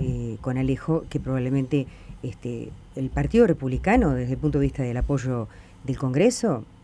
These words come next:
va a estar cómodo, porque tiene las mayorías tanto en la Cámara de Representantes como en el Senado. Eh, pero seguramente si tiene que armar equipo, quizá vaya a ese, a ese proceso que decía Alejo, es decir, personas también outsiders de la política,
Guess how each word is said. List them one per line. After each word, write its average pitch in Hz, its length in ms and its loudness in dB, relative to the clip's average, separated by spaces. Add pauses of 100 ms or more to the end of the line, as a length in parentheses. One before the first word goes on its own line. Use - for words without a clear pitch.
(120)
va 117 60 -4
a 107 40 -4
estar 123 200 -6
cómodo, 127 500 4
porque 120 440 -6 (200)
tiene 151 200 4
las 131 120 0
mayorías 139 520 4
tanto 143 240 2
en 135 40 2
la 131 100 -2
Cámara 127 380 -2 (360)
de 135 60 -2
Representantes 139 600 0
como 127 220 -4
en 123 60 -4
el 120 60 -4
Senado. 135 480 2 (500)
Eh, 139 200 2
pero 147 180 4
seguramente 165 600 4
si 127 100 -2
tiene 143 220 2
que 139 80 -2
armar 127 220 0
equipo, 202 400 -2
quizá 135 320 0
vaya 135 280 4
a 120 60 0
ese, 127 220 -2 (140)
a 135 100 -8
ese 139 180 -4
proceso 147 440 -2
que 123 140 -2
decía 127 240 0
Alejo, 143 320 2
es 117 140 -6
decir, 131 140 -2 (360)
personas 151 560 4
también 139 360 2
outsiders 131 540 2
de 123 100 0
la 123 100 0
política, 220 680 2